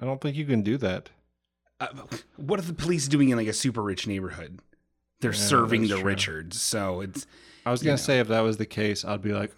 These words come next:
Speaker 1: "Oh, man, uh, fucking some guy showed up and put it, this old couch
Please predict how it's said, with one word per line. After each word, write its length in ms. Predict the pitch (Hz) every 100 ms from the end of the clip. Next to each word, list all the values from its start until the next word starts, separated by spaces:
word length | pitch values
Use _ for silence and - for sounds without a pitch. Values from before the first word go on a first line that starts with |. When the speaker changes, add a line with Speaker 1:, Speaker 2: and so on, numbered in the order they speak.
| -
Speaker 1:
"Oh, 160 | -
man, 440 | 101 113 104 101 95 _ _ _ _ _ _ -
uh, 400 | 104 98 98 104
fucking 420 | - 127 113 110 98
some 240 | - 113
guy 220 | 104 104
showed 300 | 101 104 98
up 180 | 98 98
and 100 | 101
put 160 | - 107
it, 160 | 104 98
this 140 | 101
old 200 | 104 98
couch 600 | - 101 101 - - -